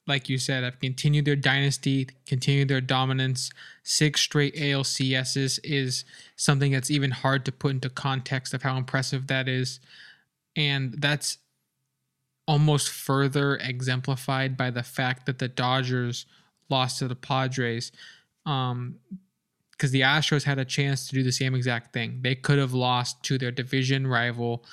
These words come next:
who had kind of some hot momentum, a good energy about them, and the Astros didn't let it happen.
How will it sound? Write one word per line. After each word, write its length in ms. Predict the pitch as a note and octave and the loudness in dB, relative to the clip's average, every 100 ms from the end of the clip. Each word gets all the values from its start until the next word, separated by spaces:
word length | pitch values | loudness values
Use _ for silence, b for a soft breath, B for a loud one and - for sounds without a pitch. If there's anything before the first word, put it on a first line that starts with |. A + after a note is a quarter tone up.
| B - | B -4
who 140 | C#3+ | 0
had 420 | B2 C3+ C#3 C3+ E3 _ | 2 2 0 -2 -10 _
kind 200 | - D3 | -2 0
of 60 | C#3 | 0
some 140 | C3+ | -2
hot 300 | B2+ D3 D3+ | 0 0 2
momentum, 680 | E3 D#3 C#3+ C#3 D3+ C#3+ C#3+ - B B B B _ D3+ | 4 4 4 2 2 2 0 -4 B B B B _ -4
a 100 | C3+ | 0
good 260 | B2+ C#3+ C3 | 2 2 2
energy 420 | C#3 C#3+ C3+ C#3 | 2 2 4 2
about 460 | C3 B2+ B2 B2+ | 2 2 0 0
them, 340 | C3 B2 B2+ B2+ b b b _ - | -2 0 -2 -4 b b b _ -2
and 320 | C3+ B2+ B2 | 0 0 2
the 60 | B2+ | 2
Astros 300 | C3 C3+ B2+ | 2 2 0
didn't 180 | C3 B2+ | 0 0
let 120 | B2+ | 0
it 80 | A#2 | -2
happen. 440 | B2+ B2+ B2 | -4 -4 -8